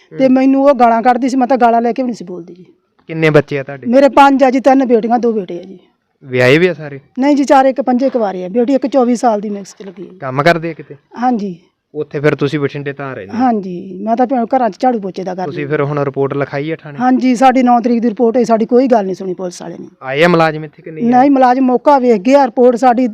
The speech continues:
Speaker 1: ਛੇ ਵਜੇ ਦੀ ਨੌ ਤਰੀਕ ਦੀ ਹੋਈ ਆ। ਕੱਲ੍ਹ ਵੀ ਸਾਨੂੰ ਸਾਰੀ ਦਿਹਾੜੀ ਭਾਈ ਰੱਖਿਆ ਸੀ, ਦੋ ਮਿੰਟਾਂ ਨੂੰ ਆਉਣੇ ਆ, ਅਸੀਂ ਫਰੀਦਕੋਟ ਆ,
Speaker 2: ਹੂੰ।
Speaker 1: ਅਸੀਂ ਪੇਚੀ 'ਤੇ ਗਏ ਹੋਏ ਆ।
Speaker 2: ਹੂੰ।
Speaker 1: ਕੱਲ੍ਹ ਨੂੰ ਸਾਨੂੰ ਸਾਢੇ ਛੇ ਵਜੇ ਜਵਾਬ ਦਿੱਤਾ ਸੀ। ਗੱਡੀ ਲੈ ਕੇ ਦੋ ਹਜ਼ਾਰ ਦੀ ਆਉਣੇ, ਅੱਜ ਵੀ ਲੈ ਕੇ ਆਈ ਆ।
Speaker 2: ਹੂੰ।
Speaker 1: ਦੋ ਹਜ਼ਾਰ ਦੀ ਗੱਡੀ ਲੈ ਕੇ ਅਸੀਂ ਨੌ ਵਜੇ ਜਾ ਕੇ ਰਾਤ ਨੂੰ ਪਹੁੰਚੇ ਆ ਜੀ।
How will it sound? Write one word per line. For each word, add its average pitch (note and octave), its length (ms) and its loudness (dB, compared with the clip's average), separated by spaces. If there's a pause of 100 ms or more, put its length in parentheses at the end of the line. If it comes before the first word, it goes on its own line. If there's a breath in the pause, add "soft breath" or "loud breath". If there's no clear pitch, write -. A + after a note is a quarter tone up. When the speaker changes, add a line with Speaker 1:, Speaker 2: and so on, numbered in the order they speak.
(320 loud breath)
Speaker 1:
ਛੇ A#3+ 240 4
ਵਜੇ C4 300 4
ਦੀ B3+ 80 2
ਨੌ A#3+ 180 2
ਤਰੀਕ A#3+ 220 -2
ਦੀ A3+ 140 -2
ਹੋਈ G#3+ 280 0
ਆ। A#3+ 100 2 (300 loud breath)
ਕੱਲ੍ਹ B3+ 200 4
ਵੀ C#4+ 100 2
ਸਾਨੂੰ C4 220 2
ਸਾਰੀ B3+ 240 4
ਦਿਹਾੜੀ B3 240 2
ਭਾਈ B3 220 4
ਰੱਖਿਆ A#3 260 0
ਸੀ, A#3 80 -2
ਦੋ A#3 180 2
ਮਿੰਟਾਂ A#3+ 320 0
ਨੂੰ A3 120 -6
ਆਉਣੇ A3+ 200 -4
ਆ, A#3 40 2
ਅਸੀਂ A3 140 -4
ਫਰੀਦਕੋਟ A3 500 -2
ਆ, G#3+ 120 0
Speaker 2:
ਹੂੰ। - 480 -12
Speaker 1:
ਅਸੀਂ A3+ 140 0
ਪੇਚੀ A#3+ 280 0
'ਤੇ A#3+ 160 4
ਗਏ A#3 240 0
ਹੋਏ A3+ 160 -2
ਆ। A3 100 -4
Speaker 2:
ਹੂੰ। - 320 -16
Speaker 1:
ਕੱਲ੍ਹ B3+ 120 4
ਨੂੰ C4 100 0
ਸਾਨੂੰ C4 200 2
ਸਾਢੇ B3+ 280 4
ਛੇ C4 180 2
ਵਜੇ A#3 160 2
ਜਵਾਬ G3+ 280 -2
ਦਿੱਤਾ F#3+ 220 -6
ਸੀ। A3+ 120 -4
ਗੱਡੀ A3 280 0
ਲੈ B3 120 4
ਕੇ B3 100 2
ਦੋ A#3 200 4
ਹਜ਼ਾਰ B3 280 0
ਦੀ G#3 140 -4
ਆਉਣੇ, G#3+ 260 -2
ਅੱਜ G3+ 140 -4
ਵੀ B3 120 -4
ਲੈ G#3+ 120 -6
ਕੇ F#3+ 140 -8
ਆਈ F3+ 120 -8
ਆ। F3 140 -6
Speaker 2:
ਹੂੰ। - 440 -20
Speaker 1:
ਦੋ A#3 140 4
ਹਜ਼ਾਰ C4 200 4
ਦੀ A#3 100 -4
ਗੱਡੀ A#3 220 2
ਲੈ A#3 140 2
ਕੇ G3 60 2
ਅਸੀਂ A#3 140 -2
ਨੌ A3 160 -2
ਵਜੇ A3 140 -4
ਜਾ G#3 120 -4
ਕੇ G#3 100 -6
ਰਾਤ F#3 160 -8
ਨੂੰ F#3 100 -8
ਪਹੁੰਚੇ F3 320 -12
ਆ - 40 -10
ਜੀ। F3 160 -16